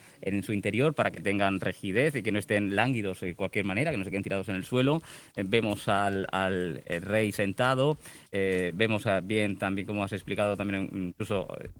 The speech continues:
su guardia alrededor, y todo esto, una mesa antigua, alfombras, incluso una virgen que tiene estilo románico. <laughs> Todo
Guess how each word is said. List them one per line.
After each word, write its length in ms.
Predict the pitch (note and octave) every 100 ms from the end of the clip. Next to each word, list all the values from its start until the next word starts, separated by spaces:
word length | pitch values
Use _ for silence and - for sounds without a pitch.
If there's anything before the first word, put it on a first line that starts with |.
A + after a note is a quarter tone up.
| - -
su 80 | G2
guardia 500 | G#2 A#2+ G#2 A2 G#2+
alrededor, 720 | - F2+ G2 F#2 A#2+ D3 D3 - - -
y 240 | A2+ A#2 - A2
todo 300 | C3 C#3+ C3+
esto, 420 | C3 D3+ D3+ B2+
una 180 | A2+ G#2
mesa 240 | G#2 G#2
antigua, 640 | F#2 F#2 C#3+ D3 C#3 D3 C#3
alfombras, 800 | B2 - C3+ D3 C#3+ C3+ C3+ C3 - - -
incluso 380 | G#2+ A#2+ G#2+ A2+
una 260 | A2+ G#2+
virgen 520 | G2 A2+ A2+ A#2 A2+ G2
que 180 | G#2+ G2
tiene 320 | - A#2 A2+
estilo 260 | - A2
románico. 640 | G2+ G#2+ C#3 C3+ B2 C#3 C3 -
<laughs> 160 | - -
Todo 220 | - G#2+